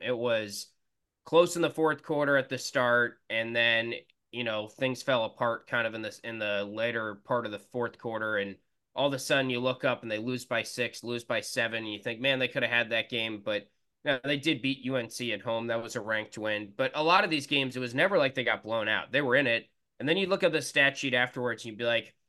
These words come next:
"Ah, the rebounding, you know, they were minus twelve on the glass, minus ten." And it's not like they have really totally transformed the roster this year. I mean, Isabel Varejao, unfortunately, has been out for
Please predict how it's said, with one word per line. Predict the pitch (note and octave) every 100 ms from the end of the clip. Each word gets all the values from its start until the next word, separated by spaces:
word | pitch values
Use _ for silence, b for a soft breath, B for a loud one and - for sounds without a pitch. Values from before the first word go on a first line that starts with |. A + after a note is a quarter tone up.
| _ _ _ _
"Ah, | - D3 C#3
the | A#2
rebounding, | C3+ C#3+ C3 A#2+ A2+ G2+
you | G#2+
know, | A#2 A#2
they | A#2+
were | A#2
minus | A#2 A#2+ A#2+ A2
twelve | - B2 B2 A2
on | A2+
the | G#2
glass, | A2+ G#2+ F#2+ -
minus | A2 A2 G#2
ten." | - - G#2+ F#2+ F#2+ G2
And | - A2+ A#2 A2+ A2 - - _ _ _ _ _ _ _ _ -
it's | E3 -
not | F3 E3+
like | D#3 D3 C3
they | C#3 C3+ B2+ A#2+ -
have | C3+ A2+
really | A#2 B2+ D3+ D#3 C3+ -
totally | - - E3+ G#3 F3+ B2
transformed | - B2+ A2 - A#2+ A2 G#2+
the |
roster | G#2 G2+ F#2+ - A2
this | G2 F#2+ -
year. | A2 A#2
I |
mean, | A2+
Isabel | B2+ D3+ F3 C3+
Varejao, | A2 B2 D3 C3+ A2+ G#2+
unfortunately, | G#2 C3 B2 C3 G#2+
has | G2
been | A2 G2
out | B2 D3 - -
for | G#2+ G2